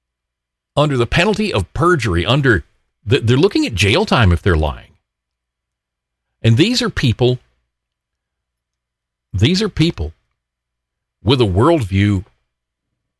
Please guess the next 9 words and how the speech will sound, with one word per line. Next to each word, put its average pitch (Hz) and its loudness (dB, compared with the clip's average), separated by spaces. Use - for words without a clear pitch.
that 104 2
leans 113 2
them 127 0
towards 123 0
honesty 107 0
about 85 0
things 85 4
in 85 2
life. 73 -6